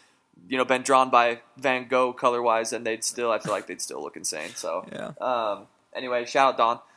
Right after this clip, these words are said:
Speaker 1: So, dude, what else? Uh, I mean, I know we were gonna look at some over-unders and some other things, but i-, is there anything else we wanna, we wanna hit on N B A wise?
Speaker 2: Yeah, I have a question for you. Um,
Speaker 1: Hit me.
Speaker 2: what are our, what are our expectations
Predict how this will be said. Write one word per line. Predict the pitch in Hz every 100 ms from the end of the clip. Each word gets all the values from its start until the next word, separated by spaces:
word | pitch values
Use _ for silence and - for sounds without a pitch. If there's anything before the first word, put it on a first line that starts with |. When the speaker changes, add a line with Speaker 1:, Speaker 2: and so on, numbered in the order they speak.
| _ _
Speaker 1:
So, | - 156 147 147 143 143 - -
dude, | 233 - -
what | 185
else? | 202 196 -
Uh, | 214 196 190 180 151
I |
mean, | 175 170
I | 165
know | 175
we | 175
were |
gonna | 170 165
look | 160
at | 165
some | - 160
over-unders | 147 151 151 151 135
and |
some | 135 147
other | 139
things, | 135 143 139 127
but | 127 117 - _ _ -
i-, |
is | 143 139 139
there | 151
anything | 170 165 165
else | 160 160
we | 160
wanna, | 156 147
we | 131
wanna | 147 143
hit | 151
on | 147 139
N | 139
B | 139
A | 139
wise? | 143 185 - -
Speaker 2:
Yeah, | 156 175 160 127 - -
I | 165
have | 180
a | 190
question | 185 165 165
for | 160
you. | 143 151 127 131 - -
Um, | 151 156 147 143 - _ _
Speaker 1:
Hit | 143
me. | 127 123 - - _ _ _ _ _ _
Speaker 2:
what | 151 165
are | 196 214 196 185 180 175 175 170
our, |
what | 156 170 202 -
are | 160 156 156 -
our | 143 143 135 -
expectations | 147 - - 147 - - 147 139 - 135 135 - -